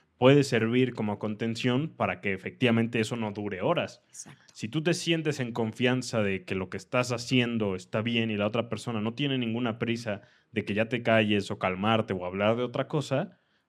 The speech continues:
Speaker 1: tú solito dices, "Está bien lo que estoy sintiendo, no hay ningún problema", y poco a poco te vas a ir calmando, ¿no? Porque, insisto, creo que cuando te dicen, "No, ya no hagas esto", tu cuerpo dice, "Pero ¿cómo no? Si se acaba de morir tal persona, o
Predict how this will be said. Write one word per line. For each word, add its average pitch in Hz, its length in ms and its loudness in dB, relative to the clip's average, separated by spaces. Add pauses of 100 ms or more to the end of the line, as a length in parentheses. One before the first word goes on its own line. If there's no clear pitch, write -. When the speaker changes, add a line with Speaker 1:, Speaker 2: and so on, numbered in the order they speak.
Speaker 1:
tú 160 140 -6
solito 165 340 0
dices, 147 260 -2
"Está 120 200 -2
bien 180 260 -2
lo 113 100 0
que - 60 -16
estoy 127 160 -6
sintiendo, 147 460 -4
no 151 80 0
hay 131 80 0
ningún 127 280 -2
problema", 151 560 2 (460)
y 107 120 0
poco 143 280 4
a 175 80 2
poco 156 240 -2
te 131 80 -4
vas 117 180 -2
a 135 40 0
ir 120 80 -4
calmando, 151 440 0
¿no? 147 380 -4
Porque, 120 460 -8 (200)
insisto, 123 400 -2
creo 156 140 0
que 175 120 -2
cuando 113 480 4
te 92 120 -6
dicen, 139 260 0
"No, 120 200 -2
ya 113 180 2
no 147 160 2
hagas 139 240 2
esto", 139 340 -6
tu 127 160 -10
cuerpo 120 260 -10
dice, 131 120 -8
"Pero 113 160 -2
¿cómo 110 180 -14
no? 113 220 2
Si 175 140 -4
se - 80 -10
acaba 107 260 -6
de 110 80 0
morir 107 380 -4
tal 117 200 -4
persona, 143 540 -4
o 104 180 -2